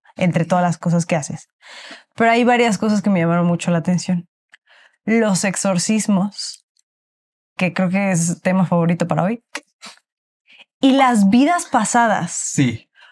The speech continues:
Speaker 1: ¿Cómo trabajas las vidas pasadas?
Speaker 2: Es que es un tema bien, bien padre, fíjate. A mí algo que me gusta mucho es que las vidas pasadas se empiezan a trabajar normalmente siempre por medio de regresiones.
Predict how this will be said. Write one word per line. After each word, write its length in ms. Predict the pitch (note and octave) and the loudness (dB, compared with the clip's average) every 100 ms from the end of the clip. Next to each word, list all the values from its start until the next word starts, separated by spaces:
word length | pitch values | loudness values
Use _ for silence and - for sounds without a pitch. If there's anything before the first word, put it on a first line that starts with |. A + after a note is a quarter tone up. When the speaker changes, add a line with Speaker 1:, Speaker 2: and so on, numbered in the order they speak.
| - | -8
Speaker 1:
¿Cómo 220 | - G4 A4 A#4 | 0 2 2 2
trabajas 560 | - A#3+ B3+ - D4 D#4 | 2 4 2 2 0 2
las 300 | G#3 F3+ F3 | 2 4 4
vidas 380 | G#3+ A3+ B3 - | 4 2 0 -2
pasadas? 800 | F3+ - F#3 D3+ D3 - - _ _ - - - - | -4 2 0 2 -4 -6 -10 _ _ -18 -14 -14 -4
Speaker 2:
Es 160 | C#3 | -2
que 80 | - | 0
es 80 | D3+ | 0
un 160 | F3+ E3+ | 0 2
tema 260 | D#3+ D#3+ | 0 2
bien, 440 | D3+ D#3 D3+ D#3+ D3+ | 2 4 2 2 2
bien 220 | C#3+ C#3+ | 4 4
padre, 260 | C#3 C3 B2 | 2 2 2
fíjate. 460 | A#2+ A#2 A#2+ D3 _ _ - - _ _ _ _ - | 0 -2 -4 -10 _ _ -20 -20 _ _ _ _ 0
A 80 | D#3+ | 2
mí 80 | |
algo 200 | F#3+ B3 | 2 0
que 80 | A#3 | 0
me 100 | G#3+ | 0
gusta 300 | G3 G3+ A3 | 2 0 2
mucho 420 | G3 F#3+ D#3+ D#3+ D#3+ - _ | 2 2 2 0 -2 -8 _
es 280 | D3+ D3 D3 | 0 0 0
que 460 | - D#3 D3+ - - _ _ _ - | -2 0 0 -2 -14 _ _ _ -4
las 280 | D3 D3 D#3 | 0 4 4
vidas 200 | G#3+ - | 2 0
pasadas 400 | A3 A3 G#3 F#3+ | -2 0 -2 0
se 60 | |
empiezan 320 | F3 F3 F3+ | 0 2 0
a 80 | E3 | 0
trabajar 400 | D3+ C#3 C#3+ - | 0 0 0 0
normalmente 600 | - D3+ D3 C#3+ C#3+ D3 | 0 2 4 4 2 2
siempre 300 | C#3+ D3 C3 B2+ | 0 2 0 0
por 120 | A#2 | 0
medio 260 | A#2 A2+ A2+ | 2 2 2
de 160 | A#2 | 0
regresiones. 760 | A2+ B2+ C3 C3+ F3+ E3+ D3 | 0 0 0 0 0 0 0